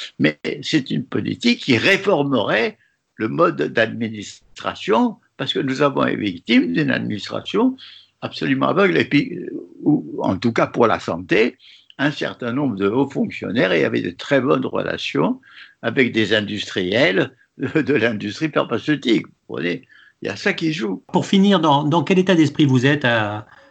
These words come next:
Speaker 2: à la, à la, à l'approche de ce déconfinement ? Vous êtes plutôt toujours, euh, euh, perplexe, un peu angoissé, ou vous êtes plutôt optimiste ? Qu'est-ce qui vous habite là ?
Speaker 1: Je ne peux que répéter ma perplexité, car, euh,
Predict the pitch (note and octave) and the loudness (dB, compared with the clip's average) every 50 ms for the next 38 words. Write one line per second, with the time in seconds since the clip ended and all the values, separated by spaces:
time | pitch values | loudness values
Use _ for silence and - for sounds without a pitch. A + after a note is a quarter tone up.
0 | _ _ - A#2+ A#2 B2 B2+ B2 - B2 B2 A#2+ A#2 A2+ A2 A2 A2+ - - B2 | _ _ -2 0 2 2 2 2 2 2 2 2 2 2 0 -2 -2 0 2 2
1 | B2+ B2+ - - - D#3+ D#3 D3 B2+ C3 B2 - - C3+ C3 C3 C3 C3+ C#3 B2+ | 2 0 0 0 2 2 4 4 4 2 2 2 4 4 4 4 4 4 2 2
2 | C3+ C3+ B2+ C3 C3+ C3+ C#3+ C#3+ C#3+ C#3+ C3+ B2+ B2+ B2 C3 B2+ - - - B2 | 4 4 6 6 6 6 6 6 6 4 4 4 4 2 2 0 0 -2 -6 -6
3 | B2 - C#3+ C#3 C3+ C3+ - C#3 C3 B2+ C3+ C#3 C#3 C3+ A#2+ B2+ B2+ A#2+ A#2+ A#2+ | -2 2 2 2 2 2 2 2 4 6 6 6 6 6 6 6 4 4 4 0
4 | - - - - _ _ _ - A#2 A2+ G#2+ - - B2 - - D#3+ E3 F3+ F#3+ | -4 -10 -20 -20 _ _ _ -2 -2 -2 0 0 0 0 0 0 2 4 4 4
5 | G3+ G#3 G#3 - - - C#3+ C3 B2+ C#3+ C#3 C#3 C3+ B2+ C#3+ D3+ D3 - A#3 A#3+ | 4 2 0 -2 -2 0 0 0 2 2 2 4 4 4 2 2 2 2 4 4
6 | A#3 G3 F3 D#3+ D3 - C#3+ C#3+ D3 C3 B2+ C3 - C3 A#2+ A#2+ B2+ B2+ - - | 4 4 2 2 2 2 2 4 4 4 4 4 4 4 4 4 4 0 -4 -6
7 | - - D3 C#3+ - - C3+ A#2 A2+ G#2+ G#2 G2 G#2+ A2+ - - B2 A2+ - _ | -2 0 0 0 0 0 0 0 2 2 2 0 0 -4 -6 -6 -10 -10 -10 _
8 | _ - E3 E3+ - D#3+ E3+ E3 E3+ E3 D#3+ - G3+ G3 - - D#3+ D3 C#3+ C#3 | _ -10 -8 -6 -4 -4 -2 -2 -2 -4 -2 0 0 0 2 2 2 2 2 0
9 | B2+ - C#3+ C#3 C3+ - E3 D#3+ D3+ C#3 C3+ C#3 - _ - C#3+ B2+ A2+ - - | 0 0 0 0 2 2 2 2 2 2 0 -2 -4 _ -4 -2 -2 -2 -4 -4
10 | - C3 B2+ - - - D3 C3+ C3+ - D3+ D3+ E3 F#3+ G#3 G#3 G3 - - D3+ | -2 -2 -2 -2 -2 0 0 0 2 2 2 4 6 4 4 2 0 -4 -4 -2
11 | C#3+ C3+ A#2+ - - - G3+ | -2 -2 -2 -6 -8 -10 -12